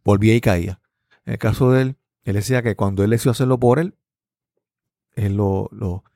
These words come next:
en tu caso, ¿has visto algún, algún factor o algo que tú puedas decir, "Mira, esto he visto, he visto en estos casos que esto pasa", o, o,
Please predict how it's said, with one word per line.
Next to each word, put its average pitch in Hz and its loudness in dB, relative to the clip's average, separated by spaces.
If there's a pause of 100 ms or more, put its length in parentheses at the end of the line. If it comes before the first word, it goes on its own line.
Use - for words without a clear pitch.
(200)
en 110 -2
tu 110 2
caso, 117 4
¿has 101 0
visto 135 2
algún, 123 -4
algún 123 0
factor 131 0
o 117 6
algo 123 2
que 117 0
tú 113 -8
puedas 117 0
decir, 123 -2
"Mira, 117 -2
esto 113 -2
he 120 6
visto, 120 0
he 113 0
visto 120 0
en 107 -2
estos - -8
casos 113 -4
que 107 -4
esto 113 -6
pasa", 123 -2
o, 101 -4
o, 95 -6